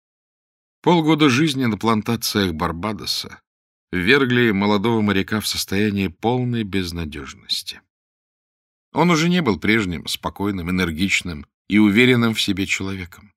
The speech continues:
а передвигался, крадучись, как забитая собака. Его лицо, утратив былые краски, стало безжизненным,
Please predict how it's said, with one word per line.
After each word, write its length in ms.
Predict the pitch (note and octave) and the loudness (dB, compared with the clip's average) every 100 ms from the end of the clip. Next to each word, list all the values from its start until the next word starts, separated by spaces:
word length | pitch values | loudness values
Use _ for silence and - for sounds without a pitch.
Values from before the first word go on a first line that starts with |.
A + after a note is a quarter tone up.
| _ _ _ _ _ _ | _ _ _ _ _ _
а 160 | G2+ F#2+ | 2 2
передвигался, 720 | G2 G2 F2 F#2+ A#2+ - F#2+ | 2 0 0 2 2 2 -6
крадучись, 920 | - A2+ A#2 - - - - - - _ _ | -6 -8 -8 -8 -8 -6 -6 -6 -10 _ _
как 200 | F#2 D#2 | -4 -2
забитая 540 | E2 E2+ E2+ - F2+ | -2 -2 -6 -8 -8
собака. 560 | E2+ F#2 F2+ - - - _ _ _ _ _ _ _ _ _ _ | -8 -8 -12 -16 -16 -20 _ _ _ _ _ _ _ _ _ _
Его 220 | G#2 C3 | 4 6
лицо, 360 | C#3+ C3 - C#3+ | 6 4 4 2
утратив 460 | G#2+ A2+ G#2 G2+ | 4 0 0 -6
былые 380 | D#2+ G#2 A2+ F#2+ | -2 2 2 2
краски, 380 | - G2+ G#2 - | 0 -4 -4 -8
стало 340 | - F#2 F#2 | -6 -4 -4
безжизненным, 800 | D#2+ D#2+ D#2 A2+ G#2 G2 F2 D2+ | -4 -6 -4 -2 -2 -4 -6 -10